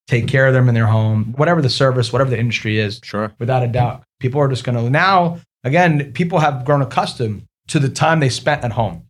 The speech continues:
Speaker 1: So obviously, again, the Amazons of the world, the U-, the Uber Eats of the world, they're doing great.
Speaker 2: Right.
Speaker 1: But I mean, of the other industries, how are you gonna service people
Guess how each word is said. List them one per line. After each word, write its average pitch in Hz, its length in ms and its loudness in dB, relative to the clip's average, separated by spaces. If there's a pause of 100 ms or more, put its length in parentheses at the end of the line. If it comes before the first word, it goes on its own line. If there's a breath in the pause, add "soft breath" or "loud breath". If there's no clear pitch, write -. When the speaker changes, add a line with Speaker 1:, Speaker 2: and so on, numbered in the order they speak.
(220)
Speaker 1:
So 131 280 2
obviously, 135 360 2
again, 123 200 2
the 117 80 0
Amazons 127 420 2
of 117 60 -2
the 117 60 -2
world, 117 360 -2
the 117 100 -4
U-, 123 200 0
the 117 140 0
Uber 113 280 -2
Eats 110 240 -2
of 110 60 -6
the 107 60 -4
world, 107 420 -6
they're 135 140 0
doing 117 260 0
great. 110 280 0
Speaker 2:
Right. 104 280 0 (160)
Speaker 1:
But 170 180 4
I 151 100 -2
mean, 147 200 4
of 143 180 2
the 143 140 2
other 139 540 4
industries, 135 500 -2
how 143 260 2
are 160 60 2
you 139 160 2
gonna 127 180 0
service 117 380 -2
people 110 400 -6